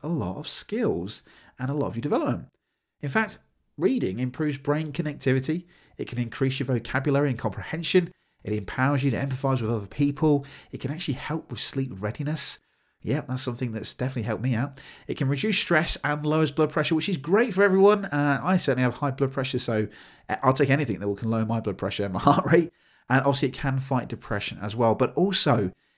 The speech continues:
it can inspire you. And I've certainly started a big transformation journey this year. As you know, I've been reading into Atomic Habits and Miracle Morning, and I wanted to make that commitment this year to read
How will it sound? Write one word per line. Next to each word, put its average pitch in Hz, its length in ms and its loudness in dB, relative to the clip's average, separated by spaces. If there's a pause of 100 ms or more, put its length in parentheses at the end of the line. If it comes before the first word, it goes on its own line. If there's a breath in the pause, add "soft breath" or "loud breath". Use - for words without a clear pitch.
(220)
it - 160 -4
can 127 140 -2
inspire 123 720 -2
you. 73 320 -4 (480)
And 139 120 4
I've 202 320 6
certainly 165 760 6
started 131 400 2
a - 40 0
big 123 140 0
transformation 113 540 -2
journey 107 200 2
this 104 160 -2
year. 110 140 0
As 107 140 -4
you 110 80 -4
know, 123 260 6 (320 soft breath)
I've - 80 -16
been 107 100 -6
reading 107 200 0
into 104 200 -6
Atomic 104 360 -6
Habits 127 400 0
and 104 80 -6
Miracle 104 320 -6
Morning, 113 260 -2
and 113 100 -2
I 131 120 2
wanted 180 300 0
to 170 100 -6
make 151 100 -4
that 139 200 -6
commitment 131 360 -2
this 110 220 -6
year 95 220 -2
to - 220 -4
read 113 540 0